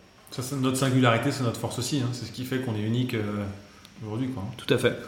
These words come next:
Speaker 1: Ok. Et, euh, est-ce que tu as, euh, deux, trois outils, deux, trois livres à recommander à nos auditeurs qui t'ont marqué, euh, récemment et qui t'ont, euh,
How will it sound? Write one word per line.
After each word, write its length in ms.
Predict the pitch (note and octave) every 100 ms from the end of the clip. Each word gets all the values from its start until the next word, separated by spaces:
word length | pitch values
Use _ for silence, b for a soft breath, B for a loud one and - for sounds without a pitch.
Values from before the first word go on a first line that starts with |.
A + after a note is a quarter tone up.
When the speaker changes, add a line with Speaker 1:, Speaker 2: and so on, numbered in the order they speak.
| C3+ A#2 G#2+ - B B B B C3+
Speaker 1:
Ok. 200 | D3 C#3+
Et, 500 | D#3 F#3+ F#3+ C#3+ C3+
euh, 240 | C3 B2+
est-ce 140 | B2+ -
que 80 | F3
tu 240 | - D3+
as, 160 | C#3+ D3
euh, 360 | C3+ A#2+ A#2+ A#2
deux, 220 | A2+ B2+
trois 380 | C3 C3 C3 B2+
outils, 400 | B2+ - C3+ C#3+
deux, 120 | B2+
trois 240 | B2 B2+
livres 480 | B2+ C3+ D3 C#3 B2+
à 80 | A#2+
recommander 560 | A#2 A#2+ B2 B2 C3 C3+
à 180 | A#2+ A2+
nos 100 | A#2
auditeurs 480 | A#2 A#2 A#2 C#3+ -
qui 100 | -
t'ont 120 | A#2
marqué, 400 | A#2 - - C3+
euh, 120 | B2+
récemment 500 | A#2 A2+ A#2 B2 C#3+
et 40 | B2+
qui 120 | -
t'ont, 220 | A#2+
euh, 40 | A#2